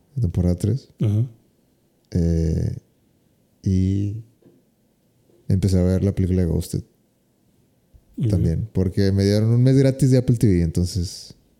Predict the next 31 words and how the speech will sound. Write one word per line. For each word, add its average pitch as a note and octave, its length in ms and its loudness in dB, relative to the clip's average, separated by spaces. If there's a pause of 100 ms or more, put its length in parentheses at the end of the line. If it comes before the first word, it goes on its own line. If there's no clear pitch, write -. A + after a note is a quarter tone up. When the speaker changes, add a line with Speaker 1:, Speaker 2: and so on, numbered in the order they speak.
Speaker 2:
Dijiste, A2+ 320 0
"Este A2 160 0
es B2 60 2
el C#3 60 4
momento". G#2 320 2
Speaker 1:
hay G2 60 -2
que G2 120 -4
darle. F2 320 -6 (480)
Ajá. F2+ 240 -2 (1300)
Eh, F2+ 560 -6 (1800)
y G2+ 320 2
ya, F3+ 180 0 (160)
esto C3 300 0
es A2+ 100 0
todo. C#3 300 0 (720)
Speaker 2:
¿Qué B2+ 140 2
tal A#2 220 0
se A#2+ 120 2
ve A2+ 80 2
la A2 80 2
de G#2+ 100 0
Ghosted? G#2+ 340 -2 (680)
Speaker 1:
Ghosted, A2+ 400 0 (440)
¿sabes B2 320 0
qué, D#3+ 240 0
qué C3+ 120 2
me C3+ 80 4
llamó C3 200 4
la B2+ 60 2
atención, A2+ 440 2
güey? E2 160 -4